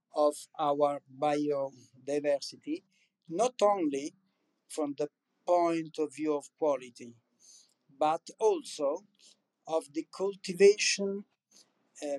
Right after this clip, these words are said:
present. After all, we are in what the ancient Romans called Campania Felix. Uh, so we have an, um,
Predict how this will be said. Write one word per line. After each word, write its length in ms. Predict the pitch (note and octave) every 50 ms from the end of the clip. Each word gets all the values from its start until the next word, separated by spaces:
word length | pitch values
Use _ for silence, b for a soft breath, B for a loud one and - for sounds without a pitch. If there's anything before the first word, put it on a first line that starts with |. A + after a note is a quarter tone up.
| - -
present. 720 | - D#3+ D#3+ D3+ D3 C3 - A2+ G#2+ A2 A2+ - - - _ _ _ _ _ _ _ _ _ _ _ _ - _ _ _ _ _ _ _ _ _ _ - -
After 420 | F3+ F#3+ - - - G3+ G3 G3
all, 260 | F#3+ F3 F3 F#3 G#3 - _ _ _ _ _ _ _ _ _ _ _ _ _ _ _ _ _ _ _ _ _ _ _ _ _ _ _ _ _ _ _ -
we 220 | D3+ D3+ E3+ E3+
are 260 | E3 D#3+ D#3+ E3 E3 E3 _
in 260 | - E3+ D#3+ D#3+ D#3+
what 240 | D#3 E3 E3+ F3 F3 _ - D3+ C#3
the 120 | C#3 D#3 D#3
ancient 560 | E3 F3 F3+ F3+ - - E3+ E3+ E3+ - - _ _ _ _ _ -
Romans 640 | D#3 D3+ E3 F3+ F3+ F3 F3 E3+ E3 E3 - - - _ -
called 280 | - E3 E3+ D#3+ D#3+ E3 D#3 - - _ - _ _ _ _ _ -
Campania 720 | - F#3 E3 D#3+ E4 - - - F3 F3 E3 E3+ E3 E3 D#3
Felix. 720 | - - E3+ E3 D#3+ D3+ C3+ - - - - - - - _ _ _ b b b b b b _ _ _ _ D3
Uh, 180 | D3 C#3 C3+ C3+ _ -
so 580 | - - - - - F#3+ F#3+ F#3+ F#3+ F#3+ G3+ - _ _ _ _ _ _ _ -
we 200 | D3+ D3 E3 E3+
have 280 | E3+ E3+ E3+ E3 -
an, 300 | E3 D#3+ D#3+ D#3+ D#3+ D#3+ D#3+
um, 300 | D#3+ D#3 D#3 D#3 D#3